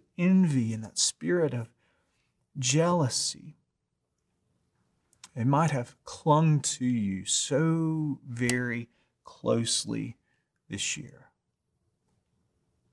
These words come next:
W-, would you just pause? And would you ask the Lord to examine your heart? What are aspects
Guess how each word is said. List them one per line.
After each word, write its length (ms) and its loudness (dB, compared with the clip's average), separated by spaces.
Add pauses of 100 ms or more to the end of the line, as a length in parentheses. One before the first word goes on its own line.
W-, 160 -14
would 160 -2
you 100 -10
just 260 -6
pause? 880 -8 (1080)
And 80 0
would 120 2
you 120 4
ask 460 0 (140)
the 80 -6
Lord 560 0
to 460 -4 (100)
examine 580 2
your 140 -2
heart? 320 -10 (1600)
What 160 2
are 220 2
aspects 920 0